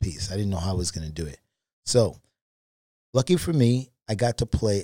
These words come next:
against a North Korean player, right? And, uh, it, I, I could have played against a Vietnamese and a Syrian. And I was the only Westerner in this whole tournament. There was no Western country, not one.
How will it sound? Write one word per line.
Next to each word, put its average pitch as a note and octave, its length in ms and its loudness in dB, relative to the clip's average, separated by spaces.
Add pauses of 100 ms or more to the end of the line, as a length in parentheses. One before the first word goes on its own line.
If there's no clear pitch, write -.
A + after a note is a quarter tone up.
against F#2+ 340 -4
a F2 40 -4
North F#2+ 360 -4
Korean F2 500 -10 (300)
player, G#2 400 0 (800)
right? F2+ 240 -2 (120)
And, F#2+ 200 -4
uh, D#2+ 340 -8 (420)
it, B2 160 -8 (320)
I, - 60 -12 (100)
I A#2+ 100 2
could D#3+ 140 -2
have D3 100 0
played A#2+ 180 4
against F#2+ 280 -4
a G2 60 -2
Vietnamese G#2+ 600 0
and F2+ 100 -4
a D#2 40 -4
Syrian. D2+ 560 -2 (400)
And F#2+ 280 -2 (120)
I B2+ 60 4
was A#2+ 180 4
the A#2 120 0
only C#3 260 4
Westerner F#2 720 -2
in G2 100 -4
this F2 160 -8
whole G2 260 0
tournament. E2+ 580 -2
There F#2+ 120 -2
was G#2+ 240 4
no G2+ 160 2
Western F2 440 -4
country, D#2 480 -12
not D#2+ 300 -16
one. F2 440 -14